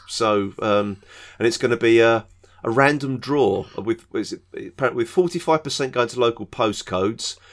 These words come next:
forty-five percent going to the surrounding county, and ten percent to the rest of the U K.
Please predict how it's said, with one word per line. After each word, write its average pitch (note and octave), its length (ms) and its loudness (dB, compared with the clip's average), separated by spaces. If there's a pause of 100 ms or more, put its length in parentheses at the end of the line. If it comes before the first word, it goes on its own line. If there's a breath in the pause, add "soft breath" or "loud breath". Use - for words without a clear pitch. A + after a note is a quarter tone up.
(300 soft breath)
forty-five D3+ 520 2
percent C3 300 -2
going A#2+ 200 2
to A2 60 -10
the - 40 -12
surrounding A2+ 400 -2
county, G#2+ 380 -2
and G2+ 120 -6
ten C#3+ 220 -2
percent A2 380 -4
to - 60 -16
the A2 60 -4
rest A2+ 240 -2
of G#2+ 80 -10
the G2+ 60 -8
U G2+ 180 -2
K. F2 440 -6